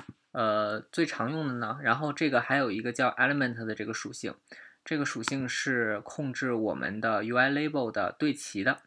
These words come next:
它的文字的对齐方式。其实这个和我们的，比如说用 Word 的时候的对齐方式是一样的，我们可以选居中对齐、居左、居右对齐。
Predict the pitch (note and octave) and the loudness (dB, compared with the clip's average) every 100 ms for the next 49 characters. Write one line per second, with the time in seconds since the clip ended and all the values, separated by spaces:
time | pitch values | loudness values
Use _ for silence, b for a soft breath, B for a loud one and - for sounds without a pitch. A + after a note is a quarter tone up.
0 | - - B2+ A2+ G#2+ B2+ D3 A#2+ C#3+ B2 | -8 -2 0 0 -2 -2 -2 0 0 -2
1 | C3 D#3+ E3+ - A2+ - B B B B | -4 -4 -2 -4 -4 -10 B B B B
2 | - C3+ C#3 C3+ D3+ C3+ A2 - A2+ A2+ | -8 -6 -2 0 2 2 2 -2 -2 0
3 | A#2 A#1+ D2 G#2+ A#2 A2+ F#2+ C2 - G#2+ | 0 -2 -4 -2 0 2 2 0 -4 -6
4 | G#2+ A#2 B2+ A#2+ C#3 C#3+ A2+ A#2 - A2+ | -4 -4 -4 -2 0 2 0 -2 -4 -4
5 | G#2+ A#2+ A2 A2+ B2 B2+ C3+ B2 G#2+ A#2 | -4 -4 -4 -4 -4 -4 -6 -6 -2 0
6 | C3+ A#2 - F#2+ G#2+ B2 A#2 A2 F2+ - | 0 0 -6 -8 -6 -4 -4 0 0 0
7 | B2 C#3 C#3 B2+ - A2 A#2 A#2+ - A2+ | -4 -2 -2 -2 -4 -2 -2 -2 -4 -4
8 | - - A#2+ G#2+ G#2+ G2+ - - | -4 -6 -4 -2 -2 -4 -6 -14